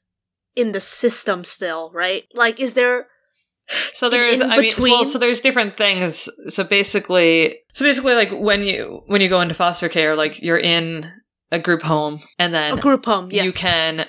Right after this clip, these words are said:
Speaker 2: so, like, kids can either be placed with a family.
Speaker 1: Mm-hmm.
Speaker 2: Um, there, there are situations where there's, like, emergency, emergency homes, and that's, like, basically someone can sign up to be, like,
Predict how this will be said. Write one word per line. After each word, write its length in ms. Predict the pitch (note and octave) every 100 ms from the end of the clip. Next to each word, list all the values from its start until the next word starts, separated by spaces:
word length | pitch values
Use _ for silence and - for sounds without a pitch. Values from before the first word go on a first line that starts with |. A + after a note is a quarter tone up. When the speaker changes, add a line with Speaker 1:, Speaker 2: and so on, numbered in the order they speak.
| -
Speaker 2:
so, 300 | - F#3 E3
like, 360 | D3+ D3 - -
kids 300 | - F#3+ F3+
can 180 | - F3
either 520 | - E3+ E3+ F3 D#3+ D3+
be 120 | D#3
placed 600 | D#3 E3+ D#3 D#3 - - - -
with 160 | E3+
a 60 | E3
family. 680 | E3 D#3 D3 D3 D#3+ A#3 A#3 _ _ C#4
Speaker 1:
Mm-hmm. 120 | G#3
Speaker 2:
Um, 260 | D3+ D3
there, 260 | D3+ E3+ E3+
there 160 | E3+ F3
are 40 |
situations 500 | G#3 F#3+ F#3+ F3+ F3
where 120 | E3
there's, 220 | D#3 D3+
like, 240 | C#3+ - - -
emergency, 840 | E3+ D3+ D3+ F3 E3+ F#3+ F3 E3+ - -
emergency 500 | F3 D#3+ E3 E3 G3
homes, 460 | F3+ F#3 F#3 F#3 - - - -
and 160 | E3
that's, 260 | D#3+ D3 -
like, 360 | D3+ C#3 C#3 - - - _ _ _
basically 240 | F#3+ F3
someone 360 | F3 F3 D#3+ D#3 -
can 220 | D#3+ D3+
sign 260 | - D#3 D3
up 100 | D3
to 80 | D3
be, 180 | C#3 C3+
like, 320 | C#3 -